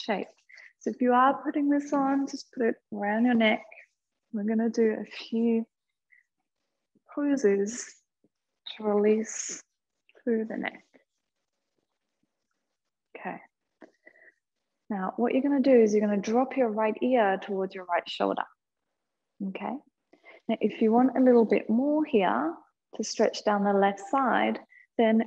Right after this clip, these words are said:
you're going to move your left hand out to the side. Then if you want a little bit more, you can take your right hand up and over to your left ear. And then just watch that your shoulder doesn't sneak up.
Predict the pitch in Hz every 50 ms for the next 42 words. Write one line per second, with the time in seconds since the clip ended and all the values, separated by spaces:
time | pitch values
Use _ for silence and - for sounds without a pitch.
0 | 226 226 220 214 208 196 226 214 208 208 208 208 208 202 - 214 208 196 196 202
1 | - _ _ - - _ _ - 233 254 254 247 226 208 196 208 208 214 - -
2 | - _ - _ - _ _ _ _ _ _ _ _ _ _ - 214 208 208 202
3 | 196 190 190 190 - - - - 269 240 220 202 190 196 - - - 196 185 -
4 | - - - _ _ _ _ _ _ _ - - 220 196 185 - - - - 254
5 | - - - - - - - - - _ _ _ _ _ _ _ _ - - -
6 | - - - _ - 233 226 220 214 - - - - - 262 262 - 392 403 403
7 | 349 302 285 262 254 247 240 214 208 - - 226 240 254 240 214 208 208 - 226
8 | 214 - - - 262 240 - 240 208 196 202 226 240 247 - - - 233 208 196
9 | 196 - - - 247 247 - - 254 226 - - 220 233 240 247 226 220 202 196
10 | 196 - - - 214 202 196 196 190 196 - _ _ _ - 202 185 180 190 233
11 | 254 - _ _ _ _ _ _ _ _ _ _ _ _ _ - _ _ _ _
12 | _ _ _ _ _ - 233 233 233 247 233 240 285 277 - - 294 - - -
13 | - 285 - - 240 233 233 226 - - 233 226 226 214 202 220 220 214 - 214
14 | - - - - 233 220 208 - 214 196 214 254